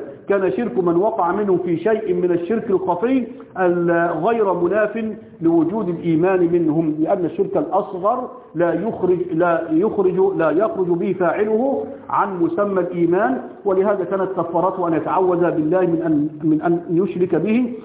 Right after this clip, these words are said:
وأن يقول في الطير مثلا: "اللهم لا طير إلا طيرك ولا إله غيرك"، فقد صح بهذا أنه اجتمع الإيمان الحقيقي والشرك الخفي في بعض المؤمنين، واجتمع الإيمان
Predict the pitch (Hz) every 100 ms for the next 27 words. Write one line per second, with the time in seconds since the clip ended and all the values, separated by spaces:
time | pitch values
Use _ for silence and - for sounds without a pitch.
0 | - 180 190 170 175 196 - 139 185 180
1 | 160 175 190 208 233 233 - - 165 175
2 | 175 165 156 185 180 165 190 180 170 165
3 | 202 185 196 170 165 180 170 - 170 175
4 | 185 - - - - 160 180 175 180 175
5 | 156 180 175 190 160 151 160 180 160 156
6 | 180 180 - - 175 160 165 156 180 190
7 | - 170 - 233 254 262 - - 151 156
8 | - 226 208 196 180 170 151 214 190 170
9 | 165 156 196 175 180 170 175 180 160 156
10 | 156 143 - - - - - 233 220 190
11 | 190 185 202 247 269